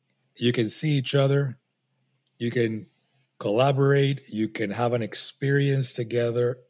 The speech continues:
in the real world, plus that extra piece of augmentation of that reality, right? Um, and, uh, I think that that's where the key difference is, because that, that, that opens up for a whole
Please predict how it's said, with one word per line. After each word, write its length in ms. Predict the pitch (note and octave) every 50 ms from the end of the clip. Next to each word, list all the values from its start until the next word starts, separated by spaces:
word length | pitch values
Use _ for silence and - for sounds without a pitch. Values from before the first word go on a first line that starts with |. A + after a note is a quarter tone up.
| _ _
in 300 | - C#3 C#3 D3 D#3 D#3
the 120 | D3+ D3
real 280 | C#3+ C#3+ C#3+ C#3+ C#3 C3
world, 380 | B2+ C3+ C3+ C3+ C3+ C3 B2+ - _ _ _ _
plus 480 | _ - C3+ C#3+ C#3 C3 B2 A2+ - -
that 320 | - A#2 A#2 A2+ A#2 - - -
extra 600 | B2+ A#2+ - - - - - B2 A#2 A2+ A2 - - _ _ _
piece 400 | - - D3 C#3 A2+ - - -
of 220 | G#2+ G#2+ G2+ G#2 - A2
augmentation 920 | A2 G#2+ A2 - G#2+ A2 G#2 G#2+ - - A2 G#2+ G#2+ - - G2 E2+ F2+
of 120 | F#2+ F2
that 180 | F#2+ G2 F#2+ F2+
reality, 560 | F2+ F2+ F#2 F2+ F#2 F#2 E2+ D#2 D2+ D2+ D2+
right? 240 | D#2 D#2+ D#2+ E2 D#2+ _ _ _ _ _ - - - - - - - - _ _ -
Um, 480 | G#2+ G#2 G#2 G2+ G2+ G2+ G2 F#2+ - - _ _ _ _ _ _ _ _ _ _ _ - -
and, 260 | A#2 A2+ A2 A2 A2+
uh, 520 | A2+ A2 G#2+ G#2 G#2 G#2 G#2 G2+ G2 A2 B2 - _ _ _ _ _ _ _ -
I 120 | C3 B2+ B2+
think 220 | B2+ D3 C3+ A#2+
that 120 | A2+ G#2+ F#2+
that's 260 | A#2 A2 G#2+ - -
where 100 | A2+ G#2
the 140 | F#2+ G2 G2
key 180 | - - A2
difference 380 | G2 G#2 G2+ - - G#2+ G#2+ E3+
is, 100 | E3+ C3+
because 360 | B2 C3 B2 - A#2+ A#2 A2
that, 320 | C3 B2+ B2+ B2+ B2+ -
that, 220 | - B2+ B2+ C3 B2
that 120 | B2 B2+
opens 480 | B2+ B2 B2 A#2+ - A#2 A2 G#2 - -
up 180 | B2 A#2 -
for 220 | - - A#2 G#2+ A2
a 220 | A#2 - - A2+
whole 540 | G#2 - - - F3 F3 D#3+ C#3+ B2 A2+